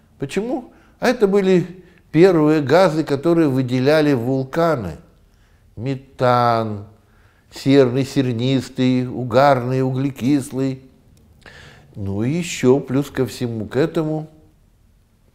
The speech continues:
сотни миллионов тонн пара.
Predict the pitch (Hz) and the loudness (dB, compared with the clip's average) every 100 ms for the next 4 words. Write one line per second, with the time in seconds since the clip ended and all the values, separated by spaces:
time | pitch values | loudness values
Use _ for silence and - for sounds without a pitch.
0 | _ _ _ - - - 113 120 131 143 | _ _ _ -20 -20 -10 -2 -2 -2 -8
1 | 151 - _ 87 87 85 85 90 107 117 | -12 -14 _ -12 -10 -6 -4 -4 -6 -10
2 | 120 _ _ _ _ _ 95 98 92 90 | -16 _ _ _ _ _ -6 -6 -8 -14
3 | _ _ _ _ _ - 104 92 80 71 | _ _ _ _ _ -6 -2 -2 -2 -6
4 | - - | -16 -20